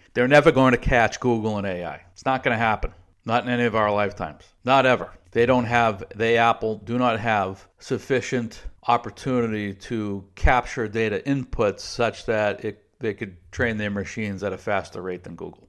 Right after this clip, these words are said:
We've talked about that in the past. I'm not gonna get into that. I want to focus on M and A. Recently, Cook made a change in that the head of corporate development, I can't remember her name, but the, the M and A head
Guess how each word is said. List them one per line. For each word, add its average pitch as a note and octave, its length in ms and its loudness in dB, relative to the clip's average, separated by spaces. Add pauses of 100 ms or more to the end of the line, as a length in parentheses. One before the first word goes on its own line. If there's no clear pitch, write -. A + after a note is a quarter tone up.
(160)
We've G#2+ 160 -4
talked G#2 200 0
about F#2+ 160 -4
that G2 120 -2
in - 40 -8
the F2 80 -12
past. F#2+ 300 -6
I'm F2+ 80 -14
not F2+ 140 -6
gonna F2 120 -12
get F2 120 -10
into D#2+ 180 -14
that. D#2+ 220 -14 (120)
I A2+ 100 -6
want G#2+ 220 -8
to A2+ 80 -8
focus A#2+ 400 2
on A2 160 2
M G#2+ 120 0
and G#2 100 0
A. F#2+ 200 -4 (280)
Recently, B2 400 2
Cook - 420 2 (560)
made B2+ 220 2
a A2 60 -2
change A#2 440 2
in G#2+ 120 2
that G#2+ 220 0
the G#2 120 0
head A2 140 0
of G2+ 120 -4
corporate A#2 260 -4
development, G#2 420 0
I F#2+ 60 -6
can't G#2+ 180 -6
remember G#2 240 -2
her G2 60 0
name, G2 260 -4
but F2+ 180 -8
the, F#2 240 -6
the G2+ 260 -6
M B2 140 0
and B2 100 2
A A2+ 160 2
head G2 380 -2